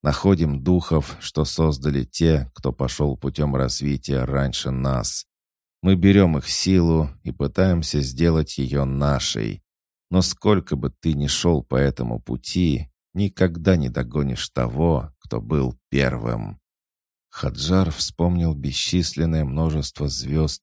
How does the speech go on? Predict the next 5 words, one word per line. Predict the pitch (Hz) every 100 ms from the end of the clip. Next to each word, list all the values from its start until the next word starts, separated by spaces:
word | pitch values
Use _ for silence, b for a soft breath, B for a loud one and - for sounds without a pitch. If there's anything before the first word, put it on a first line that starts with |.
| _ _
духов, | - 87 80 - 57 - _ _
покоящихся | 64 - 69 65 - - - -
в | 62
реке | 62 62 67
мира. | 65 69 60 58 57 -